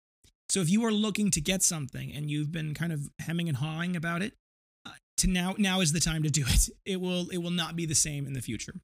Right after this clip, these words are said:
If you're looking to get a custom engraved item, we have no minimum order quantities for that and no setup fees, just a simple flat fee, normally fifteen dollars,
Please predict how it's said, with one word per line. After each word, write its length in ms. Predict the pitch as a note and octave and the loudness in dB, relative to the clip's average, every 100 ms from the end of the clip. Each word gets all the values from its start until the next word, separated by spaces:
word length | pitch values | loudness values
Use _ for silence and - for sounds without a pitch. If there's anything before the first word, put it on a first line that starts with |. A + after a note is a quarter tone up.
| _ _ _ _ _ _ _ _ - | _ _ _ _ _ _ _ _ -20
If 60 | - _ _ _ | -20 _ _ _
you're 60 | F#3+ | -2
looking 200 | A#3 B3+ | 2 2
to 80 | A3 | 2
get 100 | E3+ | 0
a 40 | |
custom 360 | - F#3+ - E3 | 0 0 0 0
engraved 400 | D3+ D3 D#3 C#3 | 0 0 0 -2
item, 420 | B2+ C3+ D#3 G#3 _ _ - | -4 -4 -2 -4 _ _ 0
we 80 | D#3 | 0
have 80 | |
no 320 | C3+ D#3+ F#3 A3 | 2 0 2 4
minimum 320 | G#3+ F3+ D#3 | 4 2 0
order 180 | D#3+ D3 | -4 -4
quantities 460 | D3+ C#3+ C#3+ C#3 | -4 -2 0 0
for 120 | - | 0
that 200 | C#3+ E3 - | -4 -4 -6
and 220 | D3 D3 | -6 -4
no 180 | D#3+ F#3 | -2 0
setup 360 | - D#3+ D3+ - | 0 0 -6 -8
fees, 200 | G#2 G#2+ | -8 -6
just 160 | C#3+ | -2
a 20 | C#3 | 0
simple 380 | - D#3+ F#3 | 0 0 0
flat 320 | D#3 - E3 - | 0 0 -2 -2
fee, 260 | D3 D3+ - | -4 -4 -4
normally 320 | D3+ G3+ G#3 | -2 0 0
fifteen 320 | F3 D#3 D#3 | 0 -4 -4
dollars, 400 | C#3 C#3 C#3 F3 | -4 -6 -6 -8